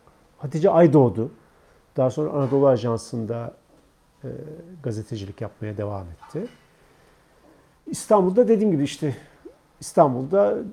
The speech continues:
Nihat Tuna rahmetli, daha sonra İletişim Yayınları'nın genel müdürlüğünü yap-, yapacak olan vardı. Can Kozanoğlu'nu söyledim.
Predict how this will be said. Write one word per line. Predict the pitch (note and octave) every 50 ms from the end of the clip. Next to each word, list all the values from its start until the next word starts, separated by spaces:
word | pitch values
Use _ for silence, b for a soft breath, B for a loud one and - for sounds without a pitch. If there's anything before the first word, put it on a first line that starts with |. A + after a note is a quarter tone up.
| - - -
Nihat | D#3 E3 F3 E3+ E3 E3+ -
Tuna | - D#3+ C#3 B2 A#2+
rahmetli, | B2+ A2+ A2+ A#2+ A#2 - - - A#2 A2+ A#2 C#3 - B2 A#2 A2 A2
daha | C3+ B2 A#2+
sonra | - - B2+ B2 B2 C#3 D#3 F3 -
İletişim | B2+ A#2+ A#2 - - - B2+
Yayınları'nın | B2 A#2 A2+ A2 A2 A#2
genel | A2 A#2 A#2 A#2+ A#2 A2
müdürlüğünü | G#2+ G#2 G2+ G#2+ G#2 G2+ G#2 G2+ G2+ G2 G#2+ D#3+ - _ _ _ _ _
yap-, | C3+ B2 G#2+ F#2 - _ _ _ -
yapacak | G#2 - - A#2 G#2+ - G#2+ G2+ - A2
olan | G#2 G2+ G2 G2 G2 G#2 A#2 C#3 _ _ _ _ _ _ _ _ A#2+
vardı. | G#2+ G#2 G#2 G2 F#2 A2 A2
Can | G#2+ B2 A#2+ A#2+
Kozanoğlu'nu | A2 C3 B2 A#2+ B2+ A#2 G#2+ G#2 G2+ G2 F#2+
söyledim. | - - A#2+ A2+ G#2 A2+ A2 - B2+